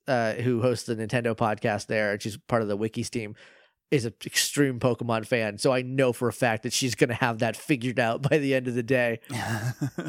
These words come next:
Speaker 1: Um, how ex-, like, in the trailer, how many there were, 'cause, like, they did a breakdown of all the Pokemon, new and old, that were in the f-, like, the first couple Sword and Shield trailers, so, like, I'm sure they'll have that.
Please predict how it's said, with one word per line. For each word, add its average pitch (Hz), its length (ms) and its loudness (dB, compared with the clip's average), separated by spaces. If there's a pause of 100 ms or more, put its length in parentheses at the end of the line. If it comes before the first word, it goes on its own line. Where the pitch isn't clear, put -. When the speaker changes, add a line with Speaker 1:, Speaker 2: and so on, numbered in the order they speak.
(160)
Speaker 1:
Um, 120 400 0
how 143 200 0
ex-, 117 160 -4
like, 147 180 2
in 185 160 4
the 156 80 0
trailer, 139 380 2
how 127 180 0
many 117 160 -4
there 120 100 2
were, 120 160 2
'cause, 135 180 0
like, 151 160 2
they 160 140 4
did 214 140 4
a 185 60 2
breakdown 147 440 2
of 131 80 -4
all 135 160 2
the 131 120 -2 (200)
Pokemon, 139 560 2
new 147 220 4
and 139 260 2
old, 120 280 2
that 120 100 0
were 120 140 0
in 120 180 0
the 110 80 -2
f-, - 540 -16
like, 127 280 -4
the 110 200 0
first 120 340 0 (600)
couple 107 460 0 (380)
Sword 131 220 2
and 104 60 -8
Shield 123 200 -2
trailers, - 400 -6
so, 135 100 -2
like, 107 160 -2
I'm 117 120 -4
sure 107 180 -2
they'll 104 140 -4
have 67 160 -4
that. 82 240 -6